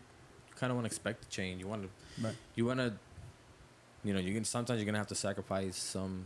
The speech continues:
Speaker 1: stuff that you love to do
Speaker 2: Hundred percent.
Speaker 1: for her,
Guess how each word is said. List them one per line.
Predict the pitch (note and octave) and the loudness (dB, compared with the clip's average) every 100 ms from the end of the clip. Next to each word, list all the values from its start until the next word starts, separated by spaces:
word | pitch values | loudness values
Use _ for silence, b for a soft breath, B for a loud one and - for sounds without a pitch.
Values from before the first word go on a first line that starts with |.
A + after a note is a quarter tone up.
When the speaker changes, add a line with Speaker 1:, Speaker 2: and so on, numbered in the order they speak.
| F#2 | -8
Speaker 1:
stuff | - G#2 G2 - | -4 0 0 0
that | F#2 | 0
you | F#2 B2 | 2 2
love | A#2 F#2+ | 2 0
to | - | -2
do | F2+ F#2 F#2 G2+ - B B B B B | -2 0 0 -2 -8 B B B B B
Speaker 2:
Hundred | A2+ G#2+ | 2 2
percent. | A2+ | 4
Speaker 1:
for | G#2+ | 4
her, | G#2+ D3 F#2+ | 4 2 0